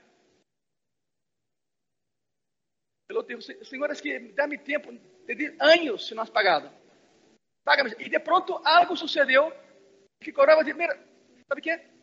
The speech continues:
Te perdono a deuda." "Como? Te la perdono." Já. Não sei o que me está passando. estoy feliz, estoy contento, entonces,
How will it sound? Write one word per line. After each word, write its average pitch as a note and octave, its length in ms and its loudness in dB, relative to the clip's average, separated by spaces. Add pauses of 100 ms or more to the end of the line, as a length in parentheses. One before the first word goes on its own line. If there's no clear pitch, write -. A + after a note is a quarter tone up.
(380)
Te - 80 -10
perdono C4+ 320 -2
a B3+ 40 -4
deuda." A#3 280 -4 (680)
"Como? F#4 480 6
Te C4 60 -6
la B3+ 80 2
perdono." A3 340 -6 (1200)
Já. D#3+ 160 -12 (1700)
Não A3 80 -8
sei C4 140 -4
o - 20 -20
que A3 80 -4
me G3+ 60 -10
está E3+ 140 -6
passando. C#4+ 680 0 (1500)
estoy G3+ 100 -2
feliz, C4+ 340 4
estoy - 180 0
contento, C4+ 520 2
entonces, D#4 640 -14